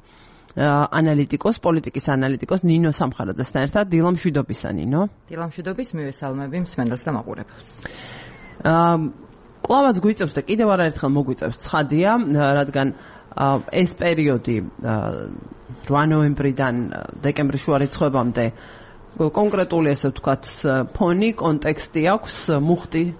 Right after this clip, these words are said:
Speaker 1: გნებავთ, ასეთ შეგვიძლია დავარქვათ, რადგან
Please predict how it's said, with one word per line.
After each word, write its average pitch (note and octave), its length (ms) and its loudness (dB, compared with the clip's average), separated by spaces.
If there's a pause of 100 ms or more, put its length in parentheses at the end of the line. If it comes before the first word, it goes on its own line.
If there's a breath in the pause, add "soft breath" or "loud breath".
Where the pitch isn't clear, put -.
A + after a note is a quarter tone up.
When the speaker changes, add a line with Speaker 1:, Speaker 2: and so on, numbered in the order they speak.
Speaker 1:
გნებავთ, C#3 480 0
ასეთ B2 300 -4
შეგვიძლია B2+ 520 -2
დავარქვათ, B2 500 -2
რადგან B2 340 0